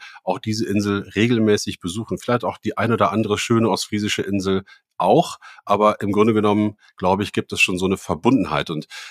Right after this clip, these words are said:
das Anreisen, wir haben das ja vorhin mal miteinander besprochen, dass es heute relativ easy ist, nach Norderney zu kommen.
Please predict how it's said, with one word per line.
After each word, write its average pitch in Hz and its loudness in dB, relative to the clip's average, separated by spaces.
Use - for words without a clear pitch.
das - -2
Anreisen, 82 4
wir 80 0
haben 87 0
das 87 -4
ja 85 -4
vorhin 95 0
mal 87 0
miteinander 92 -2
besprochen, 101 -2
dass 85 -4
es 92 -4
heute 92 2
relativ 110 -2
easy 117 -2
ist, 92 -4
nach 85 -2
Norderney 82 -2
zu - -12
kommen. 117 2